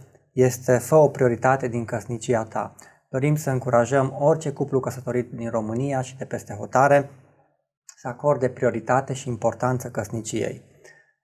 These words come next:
La ediția două mii paisprezece vom avea evenimente și promoții pentru,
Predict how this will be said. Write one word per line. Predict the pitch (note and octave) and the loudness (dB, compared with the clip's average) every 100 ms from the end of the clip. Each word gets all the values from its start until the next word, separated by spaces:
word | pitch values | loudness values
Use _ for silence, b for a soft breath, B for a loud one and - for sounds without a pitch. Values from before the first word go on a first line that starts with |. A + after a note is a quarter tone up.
| _ | _
La | C3+ C3+ C3 B2+ B2+ | 2 6 6 4 2
ediția | - C3 E3 D3+ C3+ | -2 0 0 2 4
două | C3 | 4
mii | B2+ A#2 | 4 2
paisprezece | B2 D#3 D#3 B2+ A2+ A2 B2 C3 C3+ B B B | 0 0 0 0 0 0 0 -2 -2 B B B
vom | - | -2
avea | B2 B2 C#3 D3 C3+ | 0 4 4 4 2
evenimente | B2 A#2+ B2 C3+ D3 C#3+ | 0 0 0 0 0 -2
și | A#2 - | -6 -8
promoții | - A#2+ C3 C3+ C3+ | -6 0 2 0 -4
pentru, | - A#2+ A#2 A#2 A2 | -4 -4 -2 -6 -8